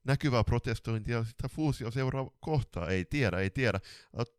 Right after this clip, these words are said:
toinen seuranosto on R S P Team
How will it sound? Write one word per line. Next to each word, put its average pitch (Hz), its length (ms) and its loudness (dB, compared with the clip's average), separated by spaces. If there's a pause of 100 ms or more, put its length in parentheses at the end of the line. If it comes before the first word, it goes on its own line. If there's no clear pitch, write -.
(120)
toinen 156 240 2
seuranosto 110 720 4
on 104 140 4 (140)
R 101 140 0
S - 60 -6
P - 80 -20 (260)
Team 139 280 4